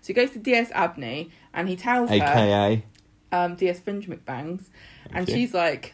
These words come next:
Speaker 1: "Oh, I like a good McBang with, as for the rest of them, but I don't think you should do it when you're married."
Speaker 2: You can have a McBang now, they opened the drive-thrus just yesterday, didn't they?
Speaker 1: <laughs>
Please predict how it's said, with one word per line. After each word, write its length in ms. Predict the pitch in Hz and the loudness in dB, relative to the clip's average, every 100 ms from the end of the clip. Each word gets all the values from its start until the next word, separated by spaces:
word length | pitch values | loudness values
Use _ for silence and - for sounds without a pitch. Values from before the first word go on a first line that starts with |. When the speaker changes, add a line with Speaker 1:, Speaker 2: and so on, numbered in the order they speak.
| - | -8
Speaker 1:
"Oh, 200 | 175 151 - | -6 -8 -8
I 140 | 175 175 | -4 -2
like 180 | 151 | -4
a 60 | 147 | -6
good 160 | 180 165 | -8 -6
McBang 560 | 156 127 170 165 180 | -6 -2 -2 0 -4
with, 200 | 180 - | -6 -4
as 280 | - 170 170 | -2 -2 -2
for 200 | - - | -6 -6
the 140 | 165 | -2
rest 240 | 180 302 - | -2 -2 -6
of 60 | |
them, 180 | 139 131 | -8 -6
but 300 | 139 156 - | -2 -2 -2
I 60 | 180 | -2
don't 200 | 196 139 | -2 -2
think 140 | - | -4
you 60 | 180 | -6
should 140 | 220 | -2
do 80 | 214 | 0
it 80 | 196 | 2
when 100 | 214 | 2
you're 80 | 220 | 0
married." 320 | 226 170 143 | 0 0 0
Speaker 2:
You 60 | 143 | 2
can 80 | 120 | 4
have 140 | 160 | 4
a 40 | |
McBang 400 | 135 95 - 87 | 4 4 2 0
now, 160 | 90 131 | 2 2
they 100 | 139 | 4
opened 300 | 123 123 120 | 2 2 0
the 60 | 117 | 2
drive-thrus 580 | 139 170 160 92 87 | 0 0 2 4 4
just 160 | 98 113 | 4 4
yesterday, 460 | 156 170 - 85 90 | 4 2 0 0 0
didn't 180 | 117 | 0
they? 140 | 123 | 0
Speaker 1:
<laughs> 60 | 208 | -2